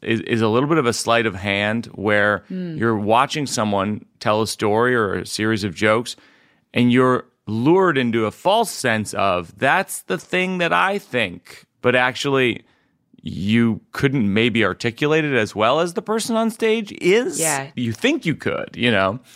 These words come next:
Speaker 1: And so you're like, "Oh, that's, that's just like me." And so that, I had that with Stephen Wright.
Speaker 2: That's so interesting. Do you,
Speaker 1: Yeah.
Speaker 2: do you find that, like, it's on purpose that that's,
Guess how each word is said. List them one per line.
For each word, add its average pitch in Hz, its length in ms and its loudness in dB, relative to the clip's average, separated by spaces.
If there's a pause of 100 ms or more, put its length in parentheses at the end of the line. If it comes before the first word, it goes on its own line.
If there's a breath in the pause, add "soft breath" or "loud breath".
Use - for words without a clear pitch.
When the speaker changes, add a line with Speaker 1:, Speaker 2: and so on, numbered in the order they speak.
(340 loud breath)
Speaker 1:
And 139 220 2
so 147 80 2
you're 135 180 2
like, 117 260 2
"Oh, 170 360 2
that's, 165 380 -4 (460)
that's - 200 -8
just - 220 0
like 160 200 -2
me." 147 420 2
And 90 180 -6 (300 loud breath)
so - 120 0
that, 165 180 4
I 165 80 2
had 156 160 0
that 139 100 0
with 104 100 -10
Stephen 95 240 -10
Wright. 85 280 -10 (840)
Speaker 2:
That's 214 220 -6
so 233 140 -2
interesting. 196 540 0
Do 180 120 0
you, 190 80 2
Speaker 1:
Yeah. 110 140 4
Speaker 2:
do 175 100 2
you 202 120 0
find 175 360 0
that, 170 100 -2
like, 160 300 -2 (840)
it's 175 180 0
on 160 200 4
purpose 269 560 0
that 196 220 -6
that's, - 360 -2